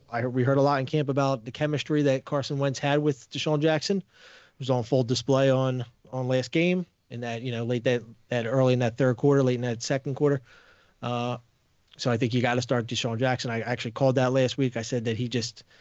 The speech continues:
you know, his first game back to Philly, he was just gonna be so much emotion, and, and it came out. And, you know, guys like Deshaun that's gonna be in there for just about every snap.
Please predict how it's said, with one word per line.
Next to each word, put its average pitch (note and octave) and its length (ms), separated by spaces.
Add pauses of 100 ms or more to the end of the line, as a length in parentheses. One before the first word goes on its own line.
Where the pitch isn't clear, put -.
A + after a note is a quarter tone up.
(280)
you B2+ 140
know, A#2 80
his A2+ 120
first C3 220
game C3 180
back B2 180
to A#2+ 80
Philly, C3 380
he B2 60
was A#2 120
just A#2+ 100
gonna A#2+ 160
be A2+ 120
so B2 180
much A#2 160
emotion, B2+ 500
and, A#2 280
and A#2+ 140
it A#2 60
came B2+ 220 (260)
out. A#2 200 (600)
And, D3 300 (140)
you C3+ 120
know, A2 180 (180)
guys D3+ 220
like C#3+ 120
Deshaun C3+ 300
that's A#2 200 (420)
gonna C#3 160
be C3+ 140
in B2+ 80
there B2 80
for A#2+ 120
just B2+ 140
about B2 160
every B2 220
snap. B2+ 420